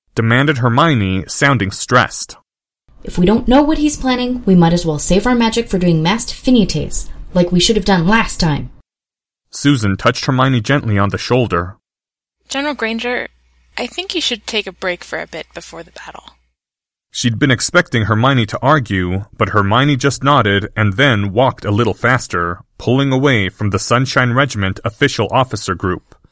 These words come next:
Speaker 1: her eyes still watching the forest and sometimes the sky. Susan followed her. It wouldn't do having it look like the Sunshine General was being ejected from her own official officer group.
Speaker 3: "Hermione,"
Speaker 1: Susan said softly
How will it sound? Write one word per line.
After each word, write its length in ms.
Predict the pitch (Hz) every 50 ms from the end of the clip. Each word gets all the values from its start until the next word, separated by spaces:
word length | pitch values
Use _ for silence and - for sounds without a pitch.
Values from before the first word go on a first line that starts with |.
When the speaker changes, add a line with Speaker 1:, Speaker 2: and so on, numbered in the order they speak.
| _ _
Speaker 1:
her 220 | - 110 - -
eyes 440 | 131 135 127 110 98 95 92 - - -
still 400 | - - - - 123 131 143 120
watching 380 | 123 131 139 - - 139 127
the 80 | 120 113
forest 680 | - - 170 147 104 92 92 92 - - - - - - _ _
and 160 | - 104 101
sometimes 580 | - - - 135 135 127 - - 92 90 90 -
the 100 | - 73
sky. 500 | - - - 110 110 110 101 90 85 90 - _ _ _ _ _ _ _ _ _ _ _ _ _ _ _ _ -
Susan 360 | - - 139 135 107 104 95
followed 400 | - - 107 107 104 98 95 -
her. 360 | - 92 90 90 90 90 _ _ _ _ _ _
It 140 | - 123 117
wouldn't 340 | 120 131 160 151 131 107 101
do 380 | 131 156 135 107 95 92 90
having 360 | - - - 120 127 127 147 135
it 120 | 120 -
look 280 | 135 156 117 98 - -
like 140 | 101 98
the 80 | - -
Sunshine 540 | - - - 123 131 131 - 131 123 117 107
General 360 | - 156 143 120 101 95 95
was 180 | 95 101 95 -
being 260 | - 123 131 127 113
ejected 560 | 104 95 - 135 147 - - - 98 90 -
from 180 | - - 104 95
her 180 | 104 95 - -
own 280 | 143 147 113 95 90 -
official 460 | 104 - - - 143 - - 104 90
officer 460 | - 101 117 110 - - - - 92
group. 420 | 87 - 95 90 90 90 - - - _ _ _ _ _ _ _ _ _ _ _ _ _ _ _ _ _ _ - -
Speaker 3:
"Hermione," 720 | 240 220 220 247 269 254 220 185 180 175 190 196 - - - _ _ _ _
Speaker 1:
Susan 400 | - - - 110 110 107 120 123
said 220 | 120 - 131 117 107
softly 640 | - - 135 151 135 - - 98 92 90 90 95